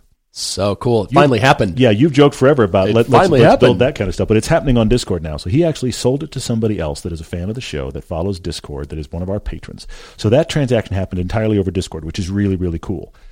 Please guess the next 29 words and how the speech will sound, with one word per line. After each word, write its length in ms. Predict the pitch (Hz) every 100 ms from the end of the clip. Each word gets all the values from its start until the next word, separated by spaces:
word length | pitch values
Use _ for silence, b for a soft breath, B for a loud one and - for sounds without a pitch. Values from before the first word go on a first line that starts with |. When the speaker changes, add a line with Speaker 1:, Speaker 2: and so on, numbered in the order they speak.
| b b
Speaker 2:
But 80 | 127
in 60 | 156
the 140 | 156
interim, 400 | 196 101 90 110 - _ - _ _ _ _
he 160 | - 156
went 240 | 151 127 -
and 240 | 101 92
Turo'd, 640 | - - 196 76 76 127 - -
and 100 | 95
this 160 | 107
is 60 | 104
an 80 | 92
article 360 | 135 160 87
on 140 | 80 85
our 100 | 78
site, 220 | 135 104
if 80 | 90
you 80 |
want 140 | 92 87
to 40 |
read 120 | 104
it, 120 | 82 87
everydaydriver 460 | 92 98 92 90
dot 240 | 87 85 -
com, 300 | 110 98 90
under 160 | 90
the 80 | 85
writings 340 | 98 127 98
tab, 300 | - 76 71